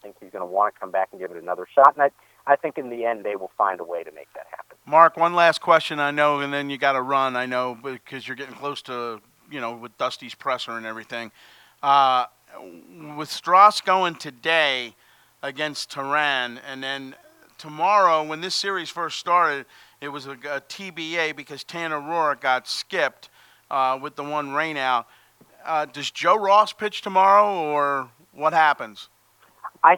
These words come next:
Speaker 1: think probably. I think they were leaving that open to see what would happen, especially with the, the rain the last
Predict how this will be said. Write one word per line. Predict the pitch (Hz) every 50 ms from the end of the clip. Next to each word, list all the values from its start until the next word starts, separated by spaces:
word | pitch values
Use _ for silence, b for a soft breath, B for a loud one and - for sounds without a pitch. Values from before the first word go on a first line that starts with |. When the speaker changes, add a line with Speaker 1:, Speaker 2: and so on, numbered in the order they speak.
| - _ -
Speaker 1:
think | 220 226 233 - _
probably. | - - - 180 170 170 151 131 98 101 98
I | 104
think | - 160 165 -
they | 190
were | 170 156 139
leaving | 143 147 151 147 147 143
that | 131 123 120 -
open | 135 135 123 - - 107 107
to | 104 - _
see | - 127
what | 117 107
would | - 101 -
happen, | - 113 110 - - 95 90 -
especially | _ - 127 127 - - 110
with | 101 98 101 - _ _
the, | 98 92 85 82 _ -
the | 85
rain | 78 90 113 135 131 98 87 90 87 82
the | 80 82
last | 85 85 82 -